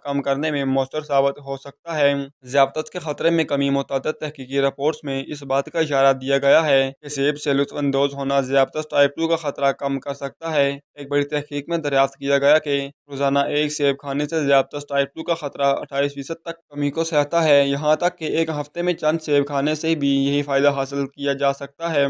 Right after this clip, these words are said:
ऐसा मुमकिन है कि सेब में मौजूद पॉलीफेनॉल्स लबलबे में मौजूद बीटा खलियात के टिश्यूज़ को नुकसान पहुँचने से बचा सकें।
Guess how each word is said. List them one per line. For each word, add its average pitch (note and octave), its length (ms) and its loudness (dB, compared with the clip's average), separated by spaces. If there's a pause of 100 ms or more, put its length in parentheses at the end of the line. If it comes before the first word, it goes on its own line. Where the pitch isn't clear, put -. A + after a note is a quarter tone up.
(340)
ऐसा D3+ 220 -2
मुमकिन D3 400 2
है C#3+ 200 2 (380)
कि D3+ 80 -12
सेब C#3+ 280 2
में F3 120 2
मौजूद C#3+ 420 2
पॉलीफेनॉल्स C#3 600 0
लबलबे C3+ 380 0
में E3+ 180 0
मौजूद C#3 400 0
बीटा C3+ 340 -2
खलियात C#3 400 2
के D#3 140 -12
टिश्यूज़ D3+ 320 -10
को C#3+ 160 -4
नुकसान C#3 400 -4
पहुँचने C#3 380 -6
से D3 180 -6
बचा C#3 300 0
सकें। C#3 640 -10